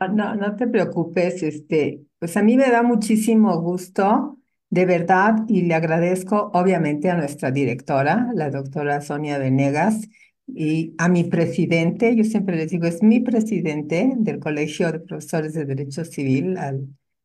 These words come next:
eh, notario y maestro querido Miguel Ángel Beltrán Lara. Además, la verdad,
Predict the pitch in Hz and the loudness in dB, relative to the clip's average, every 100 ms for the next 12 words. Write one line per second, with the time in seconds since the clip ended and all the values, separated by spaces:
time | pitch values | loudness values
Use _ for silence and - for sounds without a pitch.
0 | _ 156 143 135 135 139 139 165 170 170 | _ -6 0 2 0 0 0 2 2 2
1 | 185 175 139 135 - - 160 151 143 143 | 0 -4 -4 -6 -8 -8 -6 -4 -4 -2
2 | 165 151 131 131 135 156 139 139 135 139 | -4 -4 -4 -4 -4 -4 -2 -2 -2 0
3 | 143 151 160 156 170 262 - _ _ - | 0 2 2 2 0 -2 -6 _ _ -4
4 | 160 175 185 185 196 190 160 147 151 156 | 0 2 2 2 0 0 0 0 0 0
5 | 170 | 0